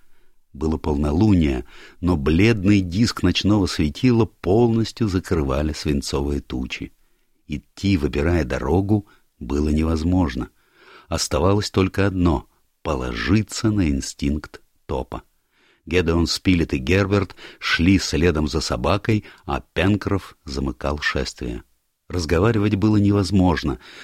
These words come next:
дождь уже не был таким сильным, но ветер бушевал по-прежнему. Но в этом путешествии была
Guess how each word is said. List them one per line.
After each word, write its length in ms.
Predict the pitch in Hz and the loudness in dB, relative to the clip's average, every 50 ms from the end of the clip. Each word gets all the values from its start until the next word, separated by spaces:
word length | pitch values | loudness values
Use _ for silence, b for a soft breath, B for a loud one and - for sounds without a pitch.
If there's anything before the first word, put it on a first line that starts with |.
| B B | B B
дождь 320 | - 90 113 127 - - - | -2 0 0 0 0 0 -2
уже 200 | 107 87 104 104 | 0 2 2 4
не 160 | 107 117 101 | 4 4 4
был 160 | 73 80 80 | 4 2 0
таким 340 | 73 - 71 - 82 78 73 | -2 -4 -4 -2 0 0 0
сильным, 540 | - - - 135 139 127 123 120 110 107 B B B B B _ | -2 0 2 2 4 4 6 4 4 4 B B B B B _
но 160 | - 71 67 | -8 -6 -6
ветер 640 | 62 60 62 71 80 82 87 - - 104 101 - - _ _ _ | -6 -4 -2 0 0 0 0 0 -2 -4 -4 -4 -8 _ _ _
бушевал 460 | - - - - - 67 62 67 71 | -12 -10 -6 -6 -4 -4 -4 -4 -6
по-прежнему. 720 | - - 73 - - 71 71 67 67 65 62 60 60 - - _ _ _ _ _ _ _ _ _ _ _ _ _ | -6 -8 -8 -8 -6 -6 -6 -6 -6 -6 -8 -8 -10 -12 -14 _ _ _ _ _ _ _ _ _ _ _ _ _
Но 120 | - 85 95 | -4 0 0
в 40 | 123 | 2
этом 200 | 131 - - 110 | 2 2 0 -2
путешествии 840 | - 101 92 - 95 85 - - - 143 139 - - - 131 127 | -2 -4 -2 -2 -2 -2 0 0 0 0 0 -2 -2 -2 -2 0
была 600 | 113 85 69 85 82 80 78 80 95 113 123 123 | 0 0 0 0 0 0 0 2 2 2 2 2